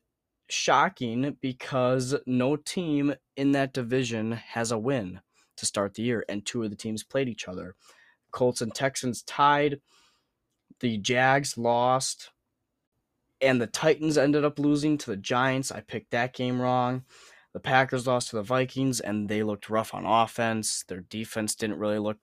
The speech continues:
too good as everyone's hyping up. I picked that one wrong. I picked the Jets to beat the Ravens, and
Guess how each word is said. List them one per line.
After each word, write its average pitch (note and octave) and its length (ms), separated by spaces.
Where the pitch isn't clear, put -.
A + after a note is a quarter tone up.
too C3 260
good B2+ 280
as A2+ 140
everyone's G#2 380
hyping G2 360
up. A2+ 240
I G#2 40
picked G#2+ 240
that A#2 180
one A2 140
wrong. A2 420
I A#2 120
picked F#3 340
the E3 100
Jets D3+ 360
to D#3 120
beat D3 200
the C3 100
Ravens, C#3+ 720
and G#2+ 500